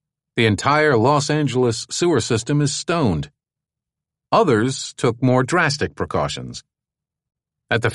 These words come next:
funerals of his friends, Tate and Sebring, Steve McQueen carried a pistol in his belt. His publicists, Warren Cowan, told me. The actor was in the throes of an anxiety that pervaded Hollywood,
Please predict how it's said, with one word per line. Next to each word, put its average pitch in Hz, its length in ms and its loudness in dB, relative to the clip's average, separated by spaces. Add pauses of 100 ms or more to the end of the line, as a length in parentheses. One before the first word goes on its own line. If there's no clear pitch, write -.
funerals 180 460 2
of 110 120 2
his 120 220 2
friends, 110 760 -2 (160)
Tate 139 320 0
and 110 120 2
Sebring, 123 540 0 (680)
Steve 156 300 2
McQueen 120 560 2
carried 117 320 0
a 107 60 0
pistol - 480 -4
in 78 100 -6
his 78 160 -6
belt. 73 340 -6 (640)
His 123 180 0
publicists, - 960 -4 (100)
Warren 98 420 0
Cowan, 92 420 -2
told 85 260 -4
me. 143 160 -4 (1080)
The 113 160 2
actor 120 560 0
was 113 220 0
in 120 100 2
the 104 200 0
throes 151 460 0
of 110 120 2
an 113 80 2
anxiety 107 840 0
that 104 220 -2
pervaded 104 580 0
Hollywood, 101 560 -2